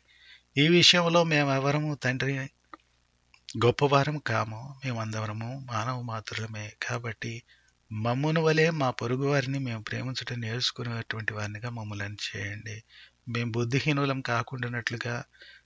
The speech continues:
తండ్రి, మేము ప్రాబ్లమ్స్‌ని నా నాయన పెంచే విధంగా కాకుండా ప్రాబ్లమ్స్‌ను తగ్గించే వారంగా ఈ లోకంలో ఉండగలిగినట్లుగా మమ్ములను మీ యొక్క సారూప్యతలోనికి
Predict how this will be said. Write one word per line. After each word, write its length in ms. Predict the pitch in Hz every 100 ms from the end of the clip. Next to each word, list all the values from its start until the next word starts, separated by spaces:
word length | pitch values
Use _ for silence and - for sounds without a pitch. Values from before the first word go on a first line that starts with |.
| _ -
తండ్రి, 380 | 135 139 151 160 170 _ _ _ _ _ _ _ -
మేము 420 | 131 151 170 165 147 156 - - -
ప్రాబ్లమ్స్‌ని 760 | 127 139 165 180 175 - 151 120 - _ _ _ _ _ -
నా 100 | 139
నాయన 320 | 139 139 143 151 156 - _ _ -
పెంచే 340 | 160 175 - 185
విధంగా 400 | 165 151 143 127
కాకుండా 540 | 113 110 - 107 104 104 -
ప్రాబ్లమ్స్‌ను 640 | 147 147 135 127 110 117 104 -
తగ్గించే 480 | 120 131 147 143 135
వారంగా 380 | 127 120 120 113
ఈ 80 |
లోకంలో 460 | 107 110 - 120 110
ఉండగలిగినట్లుగా 920 | 101 110 123 131 135 127 - 123 131
మమ్ములను 560 | 131 113 110 104 110 139 - _ - _ _ _ _
మీ 120 | 117
యొక్క 180 | 117 120
సారూప్యతలోనికి 1040 | - 131 139 151 151 135 135 120 110 -